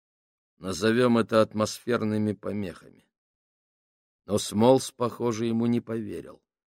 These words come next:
Он вернулся к тесту и стал раскатывать его скалкой размером с бейсбольную биту. Я плаваю в этих водах уже тридцать лет.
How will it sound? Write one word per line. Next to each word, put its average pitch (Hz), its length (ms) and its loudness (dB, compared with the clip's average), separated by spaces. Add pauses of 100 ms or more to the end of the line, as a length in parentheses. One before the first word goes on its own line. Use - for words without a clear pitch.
(400)
Он 156 180 2
вернулся 110 540 4
к - 80 -10
тесту 139 560 -2 (300)
и - 80 -12
стал 135 280 2
раскатывать 117 720 0
его 104 160 0
скалкой 107 600 0
размером 101 560 2
с 78 120 -10
бейсбольную 92 800 -2
биту. 76 380 -14 (1400)
Я 180 320 8
плаваю 180 600 12
в 156 80 8
этих 175 340 6
водах 170 480 6
уже 117 260 6
тридцать 160 520 -2
лет. 143 340 -2